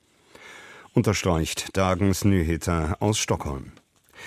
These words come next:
Die dänische Zeitung Politiken aus Kopenhagen bedauert: "Von dem von Trump in Aussicht gestellten Waffenstillstand ist absolut nichts zu erkennen.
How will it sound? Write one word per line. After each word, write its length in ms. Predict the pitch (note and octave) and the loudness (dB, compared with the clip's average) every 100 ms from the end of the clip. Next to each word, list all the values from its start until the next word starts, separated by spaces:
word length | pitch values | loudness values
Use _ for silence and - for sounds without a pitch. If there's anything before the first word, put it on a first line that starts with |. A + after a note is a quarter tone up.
| - - - - - - | -16 -16 -16 -18 -18 0
Die 300 | G#2+ A2 G2+ | 4 6 6
dänische 500 | G2+ B2 D3+ - A2 | 6 6 4 4 2
Zeitung 520 | - G#2+ G2+ G2+ G2 | 4 2 4 4 4
Politiken 720 | G#2+ F#2+ F#2 D#3 D#3 A#2+ G2 | 4 2 2 2 4 4 4
aus 360 | G2 G2+ F#2 - | 2 2 0 2
Kopenhagen 720 | A#2 G#2 G2 E2+ A#2+ A2 F2 | 2 2 2 2 2 2 0
bedauert: 520 | E2 F2 E2+ A2 B2+ - _ - - - - - | 0 0 2 2 0 -8 _ -20 -20 -20 -20 -4
"Von 260 | - F#3+ | 4 6
dem 280 | D#3+ E3 E3 | 8 8 6
von 320 | - C3+ B2 | 6 6 6
Trump 260 | A2+ D#3 E3 | 6 4 6
in 140 | B2+ | 4
Aussicht 480 | - D#3+ - B2 - | 4 2 4 2 2
gestellten 480 | B2 - C3+ A2+ G#2+ | -2 4 4 4 4
Waffenstillstand 880 | D3+ - C3 - C3 A#2 - B2 A#2+ | 4 4 2 4 2 2 2 2 2
ist 320 | B2+ - - | 0 -4 0
absolut 580 | C#3+ - - A#2+ A2 G#2 | 0 2 0 4 2 4
nichts 460 | A#2+ A#2+ - - - | 4 4 2 -4 0
zu 120 | B2+ | 0
erkennen. 520 | A2 - B2+ B2 G2 | 0 4 6 6 4